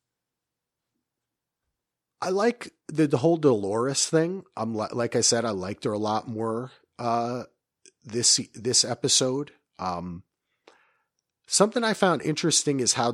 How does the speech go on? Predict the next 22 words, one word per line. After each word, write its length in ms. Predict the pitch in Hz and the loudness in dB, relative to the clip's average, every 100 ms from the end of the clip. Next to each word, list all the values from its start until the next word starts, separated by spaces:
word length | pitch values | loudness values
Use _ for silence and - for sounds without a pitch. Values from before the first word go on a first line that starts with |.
| 107 | -4
Teddy 300 | - 120 156 | -4 -2 0
just 240 | 120 - | 0 -2
kills 420 | - 135 123 143 - | -2 -4 -2 0 -2
that 260 | 160 160 | -2 -4
dude. 320 | - 180 185 | -4 -4 -6
What 220 | 143 175 - | -4 -4 -2
was 160 | - | -8
the, 220 | - - - - | -10 -16 -12 -2
other 200 | 170 262 | 0 2
than 160 | 233 151 | 2 2
shooting 540 | - - 160 117 78 | 4 4 2 -2 -6
him, 380 | - - 62 65 _ _ _ | -12 -16 -18 -20 _ _ _
right? 320 | 90 104 147 - _ _ _ _ _ _ _ | -6 -4 -6 -12 _ _ _ _ _ _ _
And 160 | 127 135 | -6 -2
then 140 | 165 | 0
they 100 | 170 | 2
let, 400 | 135 131 147 - | 0 0 -2 -4
they 140 | - 123 | -4 -4
kill 300 | - 190 175 | 0 2 2
the 100 | 131 | -2
tech 500 | - - 123 - - | -4 -2 -4 -4 -12
too. 380 | - 110 71 | -6 -6 -6